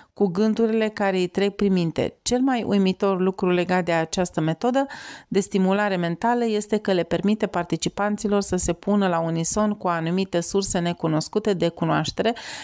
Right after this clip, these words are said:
la care nu au mai avut acces până atunci. Dacă ai înțeles principiul descris în capitolul referitor la grupul de consultanță,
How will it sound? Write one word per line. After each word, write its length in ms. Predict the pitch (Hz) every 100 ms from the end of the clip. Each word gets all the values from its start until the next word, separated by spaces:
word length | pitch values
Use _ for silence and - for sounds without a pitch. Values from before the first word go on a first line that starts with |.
| -
la 140 | 202 214
care 320 | 240 220 214
nu 120 | 220
au 160 | 240 208
mai 220 | 190 180
avut 340 | 170 185 196
acces 380 | 175 165 185 180
până 220 | - 208
atunci. 520 | 220 - 165 151 - - _ _ _ _ _ _ _ _ _ _ _ - - - -
Dacă 260 | 202 208
ai 100 | 220
înțeles 320 | 208 220 262 277
principiul 520 | 220 214 220 233 208
descris 420 | 185 - 208 202
în 140 | 196
capitolul 560 | 190 185 202 202 202 190
referitor 600 | 185 180 180 175 202 202
la 160 | 185 165
grupul 480 | 165 190 - 180 160
de 120 | 170
consultanță, 880 | 175 175 - 160 170 151 170 240